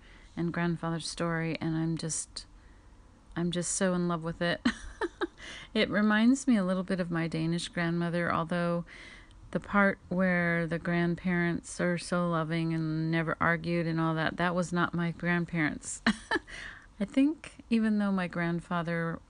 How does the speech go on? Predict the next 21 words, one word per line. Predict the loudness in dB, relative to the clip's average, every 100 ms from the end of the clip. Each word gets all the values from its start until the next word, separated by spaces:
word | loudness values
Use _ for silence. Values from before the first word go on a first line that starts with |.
| -18 -4
always | -2 0 0 0 0 -2 -4 -6
seemed | -6 -6 -2 0 2 0 -2
to | -6 -6
have | -4 -2
a | -4 -4
gruff | 0 2 0 -6 -20 -20 -20 -20 -20 -20 -20 -20 -20 -10
kind | -2 0 0
of | -2
a, | -6 -8 -20 -10 -4
uh, | -4 -2 -4 -4 -6 -10 -12 -16 -20 -20 -20 -12 -12 -6
he | -2 -2
was | -2 -6
pretty | -8 -6 -6 -4
gruff | -2 0 -2 -6
and, | -6 -4 -6 -10 -16 -20 -20 -20 -20 -20 -20 -20 -20 -20 -20 -20 -20 -12
and | -8 -6 -6 -2
rigid | -2 -2 -2 -4
in | -2
his | 0 -2 -6
thinking. | -4 -4 -2 -2 -2 -4 -10 -20 -20 -20 -20 -10 -2
Um, | 0 0 0 -2 -2 -4